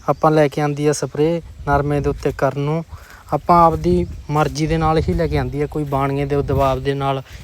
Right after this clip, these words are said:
ਜਾਂ ਦੁਕਾਨ ਵਾਲੇ ਦੇ ਦਬਾਅ ਦੇ ਨਾਲ ਨਹੀਂ ਲੈ ਕੇ ਆਂਦੀ। ਜਿਹੜੇ ਵੀ ਮੇਰੇ ਕਿਸਾਨ ਭਰਾ ਖੇਤੀ ਕਰਦੇ ਆ, ਉਹਨਾਂ ਨੂੰ ਨਾ ਹੱਥ ਬੰਨ੍ਹ ਕੇ ਬੇਨਤੀ ਆ ਕਿ ਵੀਡੀਓ ਨੂੰ ਵੱਧ ਤੋਂ ਵੱਧ ਸ਼ੇਅਰ ਜ਼ਰੂਰ ਕਿਸਾਨਾਂ ਤੱਕ ਕਰਿਓ,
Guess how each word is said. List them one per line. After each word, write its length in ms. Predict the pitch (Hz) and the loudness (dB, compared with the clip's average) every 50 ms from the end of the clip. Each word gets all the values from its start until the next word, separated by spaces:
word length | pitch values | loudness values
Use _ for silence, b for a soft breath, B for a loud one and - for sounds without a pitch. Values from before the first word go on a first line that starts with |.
| - - | -10 -6
ਜਾਂ 100 | 165 160 | -6 -4
ਦੁਕਾਨ 360 | 151 143 - 143 139 147 156 160 | -4 -4 -4 -2 -2 0 -2 -2
ਵਾਲੇ 200 | 160 156 151 143 | -2 -2 -2 -2
ਦੇ 120 | 139 147 | -2 -4
ਦਬਾਅ 320 | 143 139 135 139 135 131 131 | -2 -2 0 0 0 0 0
ਦੇ 160 | 127 131 135 | -2 -4 -4
ਨਾਲ 240 | 131 135 135 135 131 | -2 0 0 0 0
ਨਹੀਂ 180 | 123 127 139 151 | 0 -2 -2 0
ਲੈ 140 | 151 147 135 | 0 -2 -2
ਕੇ 100 | 135 143 | -2 -4
ਆਂਦੀ। 280 | 139 139 139 143 147 135 B B B B B B B B - - | -4 -2 -4 -4 -4 -6 B B B B B B B B -10 -4
ਜਿਹੜੇ 220 | 139 151 156 190 | -2 0 0 0
ਵੀ 120 | 214 226 208 | -2 -2 -2
ਮੇਰੇ 200 | 202 202 190 185 | -2 -2 -4 -4
ਕਿਸਾਨ 340 | 180 - - - 160 156 156 | -6 -6 -4 -2 0 0 -2
ਭਰਾ 220 | - - 185 190 | -2 -6 -8 -8
ਖੇਤੀ 320 | - - 151 139 - - 151 | -6 -4 -6 -6 -4 -6 -4
ਕਰਦੇ 340 | 143 165 160 147 147 160 165 | -2 0 0 0 0 0 0
ਆ, 200 | 165 160 156 156 - - | 0 0 -4 -6 -8 -6
ਉਹਨਾਂ 220 | 156 160 165 175 185 | -4 -2 -2 -2 -2
ਨੂੰ 100 | 202 202 | -2 -2
ਨਾ 100 | 202 185 - | -4 -4 -4
ਹੱਥ 280 | - 185 - - - 147 | -2 -4 -4 -2 -2 -2
ਬੰਨ੍ਹ 180 | 147 156 165 | 0 0 -2
ਕੇ 140 | 156 - 165 | -2 -4 -4
ਬੇਨਤੀ 420 | 151 156 151 147 139 - - 139 147 | -2 -2 -2 -2 -4 -4 -4 -2 -2
ਆ 120 | 147 143 - B B B B B - | 0 -2 -4 B B B B B -10
ਕਿ 100 | - 160 156 | -8 -8 -4
ਵੀਡੀਓ 340 | 139 143 147 160 175 185 185 | -2 -2 -2 -2 0 0 0
ਨੂੰ 120 | 180 165 | 0 0
ਵੱਧ 160 | 147 143 156 - | 0 -2 -2 -2
ਤੋਂ 120 | - 175 175 | -4 -2 0
ਵੱਧ 100 | 175 165 | 0 0
ਸ਼ੇਅਰ 360 | - - - 151 156 175 180 | 0 -2 -2 0 0 0 0
ਜ਼ਰੂਰ 260 | 165 139 135 151 160 160 | 0 -2 -2 -2 -4 -4
ਕਿਸਾਨਾਂ 360 | - - - 139 139 139 131 | -6 -6 -4 -2 -2 0 0
ਤੱਕ 140 | 139 131 - - | -2 -4 -4 -6
ਕਰਿਓ, 240 | - 123 120 120 | -8 -8 -6 -8